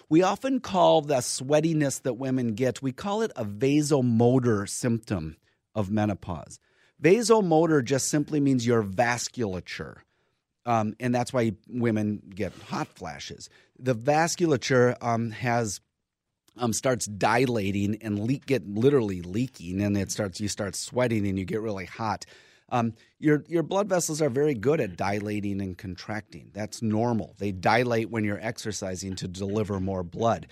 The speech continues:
They dilate when you're hot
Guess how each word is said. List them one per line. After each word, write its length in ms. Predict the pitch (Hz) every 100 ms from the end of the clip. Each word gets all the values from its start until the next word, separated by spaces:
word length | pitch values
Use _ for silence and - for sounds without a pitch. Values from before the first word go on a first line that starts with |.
| - _ -
They 160 | 123
dilate 720 | 107 95 120 123 131 120 120 101
when 220 | 110 107
you're 180 | 104 87
hot 540 | - 139 147 - -